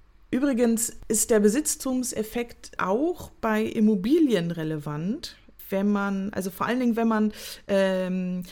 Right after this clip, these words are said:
ein Eigenheim besitzt, ne, und das verkaufen will. So, da ist die emotionale Bindung an die Immobilie natürlich sehr hoch. So, ne? Man hat die,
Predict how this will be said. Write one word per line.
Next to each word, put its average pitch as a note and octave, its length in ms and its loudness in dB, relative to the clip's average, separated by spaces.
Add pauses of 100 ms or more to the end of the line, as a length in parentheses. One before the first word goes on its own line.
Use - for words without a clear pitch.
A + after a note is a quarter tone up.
ein F#3 80 -2
Eigenheim G3+ 560 2
besitzt, C#3+ 460 -6
ne, B3+ 120 0
und A3 100 0
das G3+ 120 -4
verkaufen G3+ 760 -2
will. C#3 300 -6 (340)
So, D#3 200 -2
da D#3+ 100 -2
ist - 220 -6
die - 140 -12
emotionale A3 680 -2
Bindung G#3 580 0
an E3 340 -6
die F3 400 -8
Immobilie E3+ 580 -2
natürlich G#3+ 640 -2 (300)
sehr G3 400 4
hoch. A3+ 480 -2
So, - 220 -16
ne? B3+ 200 -2
Man G3+ 220 0
hat G#3+ 180 -6
die, G3+ 120 -2